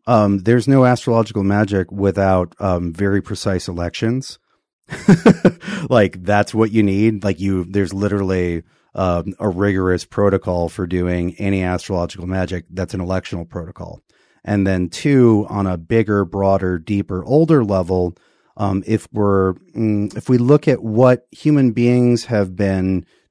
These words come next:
doing with, um, timing via the sky, um, they have been timing ritual. Um, they've been timing, you know, religious, magical, spiritual, whatever you wanna call it, observance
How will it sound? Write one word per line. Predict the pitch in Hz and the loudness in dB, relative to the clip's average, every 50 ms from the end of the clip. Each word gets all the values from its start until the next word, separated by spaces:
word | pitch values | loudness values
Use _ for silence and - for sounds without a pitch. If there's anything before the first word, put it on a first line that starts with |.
| - 101 | -20 -6
doing | 90 110 110 110 110 123 127 127 127 127 127 123 127 117 - | 0 2 2 4 4 4 4 4 4 2 2 2 0 -2 -4
with, | - 107 98 95 98 98 95 92 87 - _ _ _ _ _ _ _ | -6 -6 -2 0 2 2 2 0 -2 -6 _ _ _ _ _ _ _
um, | - 104 98 95 92 92 92 - _ | -4 -2 -2 -2 -2 -4 -6 -8 _
timing | - - - 107 110 117 120 131 131 139 147 160 170 - - - _ | -8 -4 0 2 4 4 4 4 2 2 2 2 0 -2 -4 -10 _
via | - 101 104 101 98 98 101 101 | -6 0 0 2 4 4 2 2
the | 92 95 90 | 0 -2 -6
sky, | - - - - 98 90 92 104 127 151 175 170 170 _ _ _ _ _ _ _ _ - | -8 -8 -6 -4 -4 -2 -2 -2 -2 -2 -4 -6 -8 _ _ _ _ _ _ _ _ 0
um, | 107 107 101 - 98 98 | 2 4 4 4 2 2
they | 95 120 131 | 4 4 4
have | 135 | 4
been | 131 139 123 110 | 4 2 0 0
timing | - - 139 127 120 117 113 110 104 95 | 0 -2 0 2 2 4 4 2 2 0
ritual. | 92 92 117 123 - - 117 98 87 80 71 64 64 _ _ _ _ _ _ _ _ _ _ _ | 0 0 0 -2 -2 -4 -6 -6 -6 -8 -10 -14 -18 _ _ _ _ _ _ _ _ _ _ _
Um, | 104 98 92 90 | -2 -2 0 0
they've | 95 98 | 0 0
been | 92 101 95 | 0 -2 -2
timing, | - - 104 104 104 101 98 104 98 95 92 92 92 95 87 104 | -2 -2 -2 0 0 0 0 0 0 -2 -2 -2 -4 -4 -2 -2
you | 110 | -2
know, | 101 92 | -2 -2
religious, | 87 98 98 107 117 113 104 110 110 107 101 - - | -2 -2 0 2 2 2 2 2 0 0 0 -2 -4
magical, | 107 101 98 92 - 95 98 98 95 90 | -4 -4 -4 -4 -6 -4 -4 -4 -4 -4
spiritual, | - - - 104 98 95 - 104 | -6 -8 -6 -4 -4 -4 -4 -6
whatever | 95 95 98 95 101 | -6 -4 -4 -2 -2
you | 98 | -2
wanna | 98 98 | -2 -4
call | - - 107 95 92 92 | -4 -6 -6 -4 -4 -4
it, | 90 - | -4 -6
observance | 101 95 87 87 87 95 92 98 95 135 139 151 170 170 - - - | -8 -10 -10 -10 -8 -4 -4 -2 0 0 2 2 0 0 -4 -8 -14